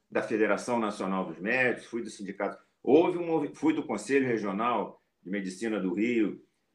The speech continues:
na, na, na seccional de Niterói. Dizer que houve, na última eleição, infelizmente,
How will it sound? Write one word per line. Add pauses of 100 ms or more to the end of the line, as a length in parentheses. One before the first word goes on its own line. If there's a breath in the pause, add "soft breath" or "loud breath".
na,
na,
na
seccional
de
Niterói. (260)
Dizer
que
houve,
na
última
eleição,
infelizmente,